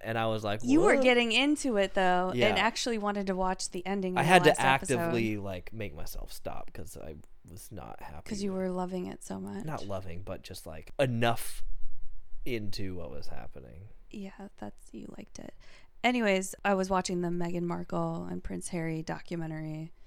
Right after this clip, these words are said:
Speaker 2: and that made me, like, wanna watch Suits and see, like, what her acting was like. And, like, now I'm, like, getting into it
Speaker 1: Full-blown
Speaker 2: and
Speaker 1: Suits fanboy.
Speaker 2: Yeah.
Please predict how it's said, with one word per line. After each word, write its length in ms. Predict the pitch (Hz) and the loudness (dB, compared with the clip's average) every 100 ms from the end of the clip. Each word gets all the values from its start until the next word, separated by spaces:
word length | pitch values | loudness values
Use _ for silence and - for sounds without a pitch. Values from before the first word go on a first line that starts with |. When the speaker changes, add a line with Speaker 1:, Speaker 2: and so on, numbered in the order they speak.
| - - - | -16 -14 -10
Speaker 2:
and 240 | - 170 170 | -6 -4 -4
that 160 | 170 | -6
made 160 | 165 160 | -8 -8
me, 160 | 165 - | -8 -8
like, 180 | - | -10
wanna 240 | 190 175 175 | -6 -4 -4
watch 220 | 175 175 | -6 -2
Suits 540 | - 185 170 175 - - | -2 0 -2 -4 -8 -10
and 100 | 180 | -10
see, 200 | - 165 165 | -8 -6 -6
like, 200 | 160 - | -8 -2
what 220 | 165 - - | -2 -2 -4
her 160 | 185 | 0
acting 520 | 170 147 160 190 180 180 | 0 0 -6 -4 -2 -2
was 160 | 180 | -2
like. 400 | 185 185 185 - - - - - - - | -2 -2 -2 -8 -14 -14 -14 -16 -14 -4
And, 400 | 175 175 170 170 | 0 2 2 -2
like, 220 | 170 170 | -4 -4
now 200 | 185 160 160 | -2 0 0
I'm, 400 | 156 160 170 175 - - | -2 -4 -8 -10 -12 -14
like, 180 | - - - - - - - - - | -12 -14 -14 -16 -16 -18 -18 -18 -12
getting 280 | 165 - | -12 -10
into 320 | - 165 - 170 | -10 -10 -8 -8
it 140 | 170 | 0
Speaker 1:
Full-blown 460 | 131 120 123 113 107 | 2 4 4 2 2
Speaker 2:
and 80 | 101 | -2
Speaker 1:
Suits 640 | - - 135 120 - - - - - | -4 -2 0 2 2 -2 -6 -8 -4
fanboy. 640 | 107 110 107 113 117 113 - | -2 -2 -2 0 2 2 2
Speaker 2:
Yeah. 520 | 202 196 156 170 202 | 6 6 4 0 -4